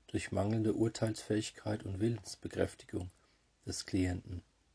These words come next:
von Maßnahmen, die förderlich für seine Gesundheit wären.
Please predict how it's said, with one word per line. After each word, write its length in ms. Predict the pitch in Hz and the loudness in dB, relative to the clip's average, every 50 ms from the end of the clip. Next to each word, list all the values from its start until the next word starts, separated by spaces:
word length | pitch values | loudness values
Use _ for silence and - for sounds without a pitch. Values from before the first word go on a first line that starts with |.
| _ _ _ _ _ _ _ _ _ _ - _ _ _ _ _ _ _ _ _ _ _ | _ _ _ _ _ _ _ _ _ _ -20 _ _ _ _ _ _ _ _ _ _ _
von 260 | - - - 107 98 | -6 -2 0 2 4
Maßnahmen, 720 | 95 92 92 95 104 - - - 123 123 123 127 131 131 127 | 4 4 4 4 2 2 2 2 2 4 4 2 2 0 0
die 120 | - - | -2 -4
förderlich 680 | - - 110 104 104 107 104 107 117 117 - - - | 2 4 6 6 6 6 6 4 4 2 -2 -6 -16
für 180 | - - 117 107 | -8 -4 -2 0
seine 300 | 104 104 101 104 104 104 | 2 2 2 2 0 -2
Gesundheit 580 | - 104 - - 120 120 - - 90 90 - - | -4 -2 -2 -2 -2 -2 -2 -4 -6 -4 -4 -2
wären. 380 | 98 95 92 90 92 90 90 | -2 -2 -2 -2 -4 -4 -6